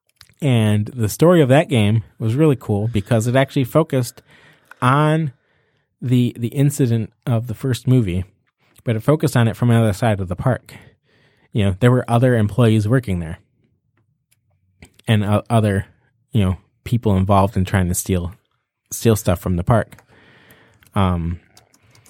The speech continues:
and it really sort of added to the story because you, you eventually meet s-, some other,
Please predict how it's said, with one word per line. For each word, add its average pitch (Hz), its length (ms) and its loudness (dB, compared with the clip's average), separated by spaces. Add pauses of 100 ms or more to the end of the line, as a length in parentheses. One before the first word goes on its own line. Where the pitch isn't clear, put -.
(180)
and 104 200 0
it 92 60 -2
really 151 240 4
sort 117 180 2
of - 60 -2
added 110 240 2
to 107 60 -2
the 95 100 -4
story 131 360 2
because 92 480 -2
you, 95 280 -2 (420)
you 101 240 2
eventually 95 480 0
meet 92 240 0
s-, - 460 -8
some 101 180 2
other, 95 380 0